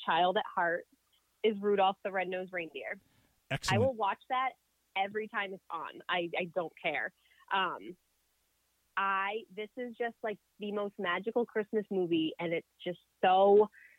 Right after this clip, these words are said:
Speaker 1: it's like that feeling you get when you're little and you're, like, waking up on Christmas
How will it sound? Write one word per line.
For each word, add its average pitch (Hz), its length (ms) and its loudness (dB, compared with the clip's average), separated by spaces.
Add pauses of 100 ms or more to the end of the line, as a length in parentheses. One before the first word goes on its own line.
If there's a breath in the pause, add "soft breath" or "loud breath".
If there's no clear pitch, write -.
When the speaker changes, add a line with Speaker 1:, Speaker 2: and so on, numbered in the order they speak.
(600 soft breath)
Speaker 1:
it's 214 160 0
like 226 180 4
that 185 160 4 (160)
feeling 262 320 2
you 240 100 -2
get 214 180 0
when 190 120 -8
you're 175 140 -6
little 226 480 2
and 196 120 -6
you're, 185 180 -6
like, 165 280 -6 (380)
waking 226 440 2
up 240 120 2
on 233 160 2
Christmas 226 380 -4